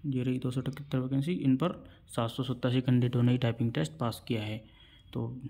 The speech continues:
इसकी कट ऑफ वैसे भी कम कम बढ़ने वाली है, जो मतलब जो ईडोजर अपलोड करे हैं उनके लिए जो कैंडिडेट की कट ऑफ बढ़ी है ना, वो कितनी बढ़ी है, किसी की कट-, कैटेगरी की दो नंबर, किसी कैटेगरी की तीन नंबर, बस इतनी, इस, इतनी ज़्यादा नहीं बढ़ी है, ये चार नंबर तक बढ़ी है बस ज़्यादा से ज़्यादा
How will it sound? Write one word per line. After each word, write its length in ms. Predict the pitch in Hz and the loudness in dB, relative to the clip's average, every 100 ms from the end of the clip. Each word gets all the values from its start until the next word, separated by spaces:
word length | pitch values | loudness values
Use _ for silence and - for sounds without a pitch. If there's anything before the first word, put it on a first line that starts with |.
| - - | -12 -8
इसकी 260 | 143 151 | -2 0
कट 180 | 143 143 | 2 2
ऑफ 100 | 139 | 0
वैसे 240 | 135 143 | 2 2
भी 60 | 139 | 2
कम 160 | 139 139 | 4 6
कम 160 | 135 | 6
बढ़ने 220 | 127 120 120 | 6 4 2
वाली 180 | 117 | 0
है, 120 | 113 113 | -2 -2
जो 240 | 120 120 120 | -4 -2 0
मतलब 400 | 117 117 120 120 | 2 2 2 2
जो 100 | 135 | 4
ईडोजर 340 | 135 135 135 | 6 6 6
अपलोड 300 | 131 131 139 | 4 4 4
करे 160 | 135 127 | 4 6
हैं 100 | 147 | 6
उनके 340 | 151 135 143 | 8 8 8
लिए 200 | 143 139 | 8 8
जो 80 | 135 | 6
कैंडिडेट 320 | 135 135 131 | 6 6 6
की 200 | 135 135 | 2 0
कट 120 | 127 135 | 2 2
ऑफ 80 | |
बढ़ी 240 | 123 117 120 | 2 4 4
है 80 | 156 | 4
ना, 80 | |
वो 100 | 160 | 2
कितनी 220 | 147 143 131 | 4 6 6
बढ़ी 220 | 117 113 | 6 2
है, 180 | 107 - - - - - - - 156 - | 2 -4 -16 -14 -12 -14 -16 -12 -12 -4
किसी 200 | 135 139 | 0 2
की 140 | 131 - | 0 -2
कट-, 180 | 139 135 | -2 2
कैटेगरी 400 | 135 135 131 131 | 2 4 2 2
की 100 | 127 | 4
दो 120 | 123 | 4
नंबर, 360 | 123 123 120 123 | 6 6 4 0
किसी 300 | - 127 131 | -4 -2 2
कैटेगरी 360 | 135 135 131 | 2 4 2
की 100 | 131 | 2
तीन 200 | 123 123 | 0 4
नंबर, 360 | 117 113 110 107 | 4 2 0 0
बस 220 | 113 120 139 | -2 -2 0
इतनी, 220 | 147 139 | 4 4
इस, 220 | 139 - | 4 -2
इतनी 260 | 139 147 143 | 2 6 6
ज़्यादा 220 | 135 131 | 6 4
नहीं 140 | 123 110 | 4 4
बढ़ी 240 | 107 110 | 4 2
है, 240 | 110 135 | 0 -2
ये 60 | 117 | -4
चार 280 | 117 131 135 | 4 6 8
नंबर 220 | 135 131 | 8 6
तक 120 | 131 | 2
बढ़ी 280 | 120 113 110 | 0 2 2
है 60 | 110 | 2
बस 120 | 107 | 2
ज़्यादा 240 | 117 110 | 0 0
से 60 | 104 | 0
ज़्यादा 280 | 110 107 | -2 -2